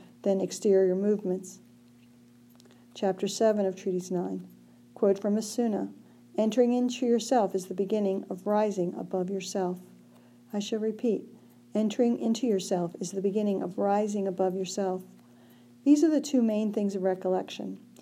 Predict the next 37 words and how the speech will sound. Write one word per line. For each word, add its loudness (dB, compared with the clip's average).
Entering 2
into 2
yourself 2
is -2
easier 4
than 2
rising 2
above -2
yourself. -4
Rising 2
above 4
yourself 0
occurs -2
without -2
your -6
effort. -4
Work 6
toward 0
recollecting 0
within 0
or -4
raising 0
your -2
spirit. -2
As -2
Sutta 4
counsels, 0
we -2
thank 0
God 2
and -2
give 4
him 2
the 0
credit 2
in 0
everything. -2